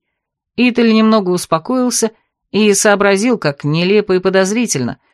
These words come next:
выглядят со стороны его прыжки через клумбы. Нехотя сбавив скорость, барон двигался дальше по причудливо извивающейся дорожке, хотя и поспешно, но с показным спокойствием, не переставая наблюдать за происходящим.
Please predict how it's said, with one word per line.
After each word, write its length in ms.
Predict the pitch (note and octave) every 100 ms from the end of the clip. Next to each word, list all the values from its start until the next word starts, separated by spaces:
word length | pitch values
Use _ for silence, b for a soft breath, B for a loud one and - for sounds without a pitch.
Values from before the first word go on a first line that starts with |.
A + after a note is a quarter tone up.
| _ _
выглядят 540 | D#3+ G3 F#3+ F3 F3 F3
со 120 | E3+
стороны 440 | - E3+ F#3 G#3+
его 160 | E3+ E3
прыжки 420 | D#3+ D#3 - F3
через 300 | D#3+ D#3+ -
клумбы. 440 | - D3+ B2+ - - _ _ _ _ _ _ _ _ -
Нехотя 600 | F3+ G#3+ G#3+ G#3 G#3 G3
сбавив 460 | F#3+ A3 G3 G3
скорость, 580 | - - D#4 A3+ D#3 -
барон 360 | E3+ F#3 A#3 G3+
двигался 540 | A3 G3+ G3+ - G#3
дальше 440 | F#3+ A3+ E3 D#3
по 120 | C#3 D3+
причудливо 680 | E3 E3 A3+ G3 F#3 F3+
извивающейся 800 | E3+ E3+ F3+ G3 E3+ - D#3+ F3
дорожке, 500 | D#3+ F3 C4 - D#3+
хотя 380 | D3 D#3 - F#3+
и 80 | F3
поспешно, 720 | D#3+ D3+ - B3+ C#4+ - D3
но 320 | C#3+ F3 G#3+ G3
с 80 |
показным 480 | - G3+ G#3+ G3+ A3
спокойствием, 800 | G3 A3 A3+ B3 F3 - G2+ - _ _ _ _ _
не 240 | D#3+ G3+ A3+
переставая 600 | A#3 A#3 - B3+ A#3+ E3
наблюдать 500 | D#3 D#3+ E3+ G#3 F3+
за 100 | F3+
происходящим. 840 | F3 E3+ - E3 C#3+ A#2 - -